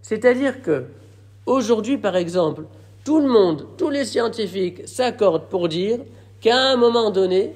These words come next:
le temps zéro, il y a eu création. Création de l'univers, théorie du Big Bang, et cetera. Tout le monde s'accorde à cela. Mais tout le monde ne s'accorde pas, ou en tout cas ne s'accorde pas encore, en la croyance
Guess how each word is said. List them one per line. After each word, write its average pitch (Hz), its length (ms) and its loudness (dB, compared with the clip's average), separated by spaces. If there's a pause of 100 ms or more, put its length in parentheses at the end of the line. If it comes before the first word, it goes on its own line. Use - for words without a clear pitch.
le 180 120 -4
temps 202 220 -4
zéro, 170 480 -2 (240)
il 247 240 -2
y 233 140 4
a 214 180 4
eu 269 260 -4
création. 170 560 -4 (1200)
Création 165 460 2
de 143 100 0
l'univers, 139 580 2
théorie 165 260 2
du 151 120 -6
Big 143 200 -4
Bang, 185 300 2 (140)
et 170 100 0
cetera. 139 480 -4 (280)
Tout 269 100 -4
le 277 60 2
monde 294 160 0
s'accorde 226 380 0
à 196 80 4
cela. - 360 -6 (120)
Mais 233 480 2 (440)
tout 277 200 0
le 269 180 0
monde 254 380 2
ne 208 120 4
s'accorde 196 680 0
pas, 180 420 2
ou 202 100 0
en 214 120 2
tout 214 180 -8
cas 226 180 2
ne 208 120 0
s'accorde 180 520 0
pas 180 320 0
encore, 247 840 2 (360)
en 220 160 2
la 220 160 2
croyance 220 1200 0